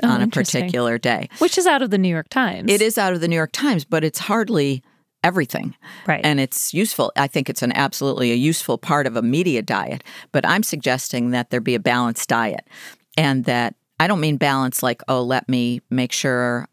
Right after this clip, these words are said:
Speaker 2: I read the Daily Mail as well as the Washington Post," but rather that when you see a story, a big story,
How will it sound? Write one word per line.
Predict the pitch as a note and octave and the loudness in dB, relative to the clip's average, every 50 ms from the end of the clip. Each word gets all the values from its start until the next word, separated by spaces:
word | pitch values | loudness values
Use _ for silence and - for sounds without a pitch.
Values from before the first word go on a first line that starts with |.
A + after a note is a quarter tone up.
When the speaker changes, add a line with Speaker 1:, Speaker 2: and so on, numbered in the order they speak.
| _ _ _ | _ _ _
Speaker 2:
I | C3+ B2+ | 0 0
read | B2 A#2 B2+ B2 A#2+ A2 A2+ B2 - | 0 0 0 0 0 -2 -4 -8 -4
the | - - | -4 -2
Daily | G#2+ - A#2+ A#2 A2+ A2+ A2 | 0 2 0 2 2 2 2
Mail | A2+ B2 B2+ B2 A2+ G#2 - A2 B2+ - - - - - - _ _ | 2 2 2 2 0 0 0 -2 -4 -6 -14 -20 -20 -20 -20 _ _
as | - A#2+ A2 - A#2+ | -2 -2 -2 0 0
well | A#2+ A#2+ A2+ A2+ A2+ - - | 0 0 2 0 -2 -2 -4
as | A2 G2+ - - - | -6 -6 -4 -6 -4
the | - B2 | -2 -2
Washington | A#2 A#2 A2+ A2+ - - - - - - A2+ | -2 0 -2 -2 -4 -4 -6 -4 -4 -6 -6
Post," | - - - A#2+ A2 - - - - - - - - - - _ | -4 -2 -2 0 0 0 -4 -6 -8 -8 -14 -18 -20 -20 -16 _
but | - E3 - - | -2 0 2 2
rather | E3 E3 E3 F3 F3 E3+ D#3 D3+ C#3 | 2 2 2 2 0 0 -2 -2 -2
that | D3 B2+ B2+ B2 - _ _ | -2 -2 -2 -4 -6 _ _
when | - E3+ E3+ F3 F3+ | 0 0 2 2 2
you | F3 | 0
see | E3 - - G#3 A3 A3+ | 0 -2 -2 0 0 0
a | F3+ | 0
story, | - - - F3+ F#3 F#3+ F#3 E3 C#3+ C3+ C3+ D3+ D#3 _ _ _ | 0 -2 -2 0 0 2 2 2 0 0 -2 -4 -8 _ _ _
a | D3 | -2
big | C#3 - F3+ D#3+ - | 0 0 0 0 0
story, | - - - G#2+ F#2+ G#2 A#2+ B2+ C#3 | -4 -2 -2 0 0 0 -2 -4 -6